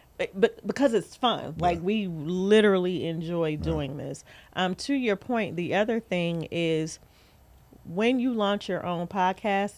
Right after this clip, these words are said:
Speaker 1: you don't have to worry about pitching yourself to networks. So you have
Speaker 2: Right.
Speaker 1: a lot of, um, lead-, business leaders and entrepreneurs who are hiring P R agencies
Speaker 2: Mm-hmm.
Speaker 1: or they're doing their own P R.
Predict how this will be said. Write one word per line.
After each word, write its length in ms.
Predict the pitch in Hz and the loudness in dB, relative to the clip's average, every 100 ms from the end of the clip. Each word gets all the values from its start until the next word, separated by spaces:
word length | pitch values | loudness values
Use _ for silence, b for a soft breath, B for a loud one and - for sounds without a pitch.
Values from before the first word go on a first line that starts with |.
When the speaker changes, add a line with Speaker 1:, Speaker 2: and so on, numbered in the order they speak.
| 151 | -10
Speaker 1:
you 200 | 165 233 | -4 0
don't 220 | 240 202 | 0 0
have 260 | 202 208 - | -2 -2 -2
to 80 | 190 | -2
worry 280 | 196 196 | 0 0
about 280 | 185 185 - | 0 0 -2
pitching 400 | - 226 - 202 | -2 -4 -4 -6
yourself 400 | 185 180 202 175 - | -4 -4 -2 -4 -4
to 120 | 185 | -6
networks. 440 | 185 233 147 151 | -4 -4 -6 -6
So 60 | 180 | -6
you 180 | 170 202 | -4 0
have 180 | 185 | 2
Speaker 2:
Right. 60 | 160 | 2
Speaker 1:
a 60 | 160 | 2
lot 220 | 170 208 | 4 4
of, 220 | 214 208 B B B - | 2 0 B B B -12
um, 420 | 165 165 165 - | -8 -6 -6 -6
lead-, 340 | 175 190 185 156 | -2 -2 -4 0
business 420 | 196 196 180 170 | 2 2 -2 -2
leaders 340 | 180 180 170 165 | -2 -2 -4 -6
and 100 | - | -4
entrepreneurs 840 | 160 170 165 190 180 180 170 175 | -4 -6 -8 -6 -4 -2 -2 -2
who 180 | - 165 | -2 0
are 140 | 156 147 | 0 -2
hiring 600 | 160 147 143 143 143 156 | -2 -2 -2 -2 -4 -8
P 300 | - 277 277 | -6 0 4
R 240 | 214 185 | 6 4
agencies 800 | - 160 160 135 147 92 98 120 | 2 -2 -6 -8 -8 -4 -2 -2
Speaker 2:
Mm-hmm. 60 | 139 | -2
Speaker 1:
or 60 | 139 | -4
they're 120 | 151 | -4
doing 300 | 143 160 165 | -2 -2 -2
their 140 | 165 - 190 | -2 0 2
own 260 | 220 233 | 4 2
P 260 | - 190 156 | 0 -2 2
R. 240 | 135 139 | 2 0